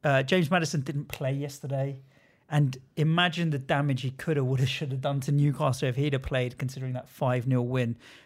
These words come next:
Maddo is gonna be back next week, so I'm not too worried about that. Uh, and if he's not, he's not. I'll ride it out. Uh, Cantwell and Pukki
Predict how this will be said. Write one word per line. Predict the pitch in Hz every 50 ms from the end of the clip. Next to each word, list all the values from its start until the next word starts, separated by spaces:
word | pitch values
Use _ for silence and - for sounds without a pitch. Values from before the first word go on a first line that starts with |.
| _ - -
Maddo | 143 170 185 175 180 165 151 147 147 143 139 139 - -
is | 131 127 131
gonna | - 143 123
be | 120
back | 117 120 110 107
next | 110 101 - -
week, | - 123 117
so | - -
I'm | 123 117
not | 120 120
too | - - 139 117
worried | 120 120 113 113 110
about | 107 110 110 -
that. | 120 120 127 - - - - - - - - - - _ -
Uh, | - 131 127 127 -
and | - 151 156
if | 147
he's | 143 151 135
not, | 156 170 165 - -
he's | 139 135 139 127
not. | 135 147 139 135 139
I'll | 135 127 127
ride | 123 127 123 123
it | 123 -
out. | 120 120 117 120 131 - _ _ _ _ _
Uh, | - 139 127 123 131 135 -
Cantwell | - - 196 196 190 180 175 175 170
and | 160 135
Pukki | - 185 175 175 - - 196 185 202 196